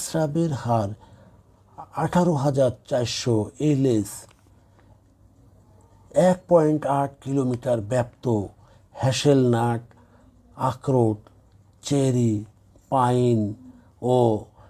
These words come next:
প্রাচীন ওক গাছ দ্বারা আচ্ছাদিত গোটা এলাকাটি। সাম্প্রতিক সময়ে গ্রীষ্মে এর উচ্চ স্তরটি অনেকটা শুকিয়ে যায়, যা জলবায়ুর বিবর্তনের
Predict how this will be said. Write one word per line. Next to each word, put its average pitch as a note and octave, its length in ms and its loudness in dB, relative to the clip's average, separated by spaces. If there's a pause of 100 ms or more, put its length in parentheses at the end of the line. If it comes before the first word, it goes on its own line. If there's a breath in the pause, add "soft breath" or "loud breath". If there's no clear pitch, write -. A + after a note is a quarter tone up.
(140 soft breath)
প্রাচীন D#3 400 0 (100)
ওক C3 100 0 (100)
গাছ D#3 240 -4
দ্বারা C3 240 0
আচ্ছাদিত B2+ 540 -4 (140)
গোটা A2 220 -2 (120)
এলাকাটি। A#2 520 -8 (720 loud breath)
সাম্প্রতিক D#3+ 540 0
সময়ে D3 420 0
গ্রীষ্মে A#2+ 540 -4 (420 soft breath)
এর C#3+ 220 2
উচ্চ C#3 160 -6 (220)
স্তরটি C#3 480 -8 (760 loud breath)
অনেকটা D#3+ 420 -4
শুকিয়ে A#2 480 0 (100)
যায়, G2+ 220 -8 (480 loud breath)
যা C#3 120 2 (440)
জলবায়ুর C#3 600 0 (120)
বিবর্তনের B2 680 -4